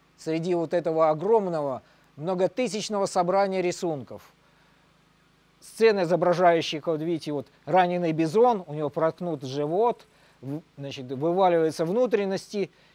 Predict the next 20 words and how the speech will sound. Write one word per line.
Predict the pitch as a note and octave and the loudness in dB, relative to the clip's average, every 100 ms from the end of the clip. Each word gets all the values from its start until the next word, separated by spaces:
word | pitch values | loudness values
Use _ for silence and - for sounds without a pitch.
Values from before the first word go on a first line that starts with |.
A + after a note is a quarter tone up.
| _ _ | _ _
и | E3+ | 2
он | B3+ B3+ G3+ _ _ _ | 4 4 -2 _ _ _
нападает | - D3 E3+ G3 F3+ G3+ G#3 G#3 - | -8 -4 2 2 4 6 6 4 0
на | D3 D#3 G3 F3+ - - | -6 -2 0 -2 -6 -6
лежащего | D3+ D#3 F#3+ G3+ - F#3+ | -4 0 0 0 -2 -4
человека, | F3 F#3 F#3 F3 D3 A2+ A2 _ _ _ _ _ _ | -4 -2 0 0 -2 -6 -14 _ _ _ _ _ _
загадочного | A2 F#3+ A3+ G#3 F#3 - A3 G#3+ | 0 2 4 4 4 -2 -2 0
человека. | A3 G#3 G3 D3+ B2+ F#2+ | 2 2 2 0 -4 -10
У | B2 | -10
него, | D#3+ F#3 F3 | -2 2 2
видите, | E3+ G#3 E3+ | 2 -4 -2
вот, | D#3 C#3+ - - - _ | -4 -4 -12 -20 -20 _
э, | C3+ C3+ C3 | -2 0 0
значит, | B2+ C#3 D3+ C3 | -2 -4 -6 -6
э, | C#3 C3+ - _ _ | -4 -4 -6 _ _
знак | C3+ D#3 F3+ - | -8 -2 -2 -2
пола | G#3 B3 A3+ A3 | 2 6 6 6
эрегированный, | G3+ F#3+ F#3+ G#3 G3 F#3+ F3+ F3+ - - _ _ _ | 4 2 2 2 2 0 -2 -6 -8 -20 _ _ _
голова | C#3 G#3 G#3+ G#3+ F3+ C#3 - | 2 6 8 8 8 4 -4
птицы, | - - G3+ F3+ - C4 | -14 -6 -4 -4 -4 -4